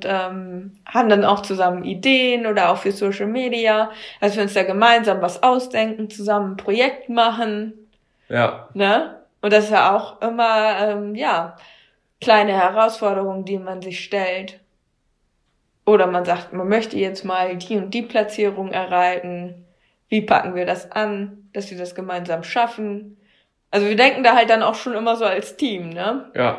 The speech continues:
Speaker 2: Turniervorbereitung, auch ganz großes Thema jetzt, weil jetzt die neue Turniersaison anfängt. Und wir uns vielleicht jetzt sogar ein bisschen überlegt haben, ob du nicht auch mal wieder mit Bube eine Runde machst auf dem
Speaker 1: Big
Speaker 2: Turnier.
Speaker 1: Bube.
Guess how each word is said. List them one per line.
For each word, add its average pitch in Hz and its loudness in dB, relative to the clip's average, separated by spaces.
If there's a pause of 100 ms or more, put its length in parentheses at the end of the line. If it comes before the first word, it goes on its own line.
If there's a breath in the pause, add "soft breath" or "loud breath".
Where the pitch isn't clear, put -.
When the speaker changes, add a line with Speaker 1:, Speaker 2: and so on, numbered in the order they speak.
Speaker 2:
Turniervorbereitung, 131 2
auch 123 6
ganz 120 0
großes 120 -4
Thema 123 0
jetzt, 113 -2
weil 110 8
jetzt 110 -4
die 107 -6
neue 113 2
Turniersaison 127 2
anfängt. 120 -2 (680 loud breath)
Und 190 6
wir 175 6
uns 160 4
vielleicht 160 4
jetzt 226 -2
sogar 214 4
ein 202 -2
bisschen 214 -2
überlegt 190 2
haben, 180 2
ob 147 0
du 185 0
nicht 190 -2
auch 180 2
mal 175 6
wieder 170 4
mit 160 -4
Bube 180 0
eine 104 2
Runde 98 0
machst 92 -8
auf 98 -6
dem 98 -10
Speaker 1:
Big - -18
Speaker 2:
Turnier. 294 -2
Speaker 1:
Bube. 277 6